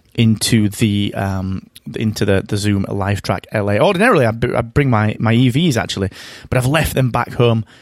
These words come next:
for the mo-, mobile recording rig at Rebel Base Media. So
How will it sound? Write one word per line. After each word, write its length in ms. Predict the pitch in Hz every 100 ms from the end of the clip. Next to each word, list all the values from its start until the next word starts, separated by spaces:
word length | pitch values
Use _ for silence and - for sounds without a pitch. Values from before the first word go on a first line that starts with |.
| _
for 140 | - 113
the 60 |
mo-, 160 | 110 107
mobile 480 | 113 113 117 110 104
recording 540 | 101 - 107 101 98
rig 180 | 98 95 -
at 180 | 101
Rebel 320 | - 107 101 101
Base 340 | 104 98 -
Media. 420 | 104 107 104 98
So 300 | 98 - 240